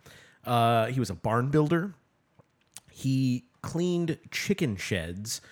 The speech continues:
which, having gone to school in East Texas and driving past those Tyson,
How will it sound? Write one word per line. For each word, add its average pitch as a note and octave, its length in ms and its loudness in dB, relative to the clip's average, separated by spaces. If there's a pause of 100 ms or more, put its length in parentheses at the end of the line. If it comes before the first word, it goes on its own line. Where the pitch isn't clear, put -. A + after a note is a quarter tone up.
(200)
which, - 380 0
having G3 340 2
gone F#3 200 6
to E3+ 60 2
school D3+ 380 2
in C3 80 2
East C3+ 200 -2
Texas - 600 -2
and G#2 380 -2 (560)
driving B2+ 360 4
past B2+ 340 0
those A2 220 0
Tyson, A#2 720 -4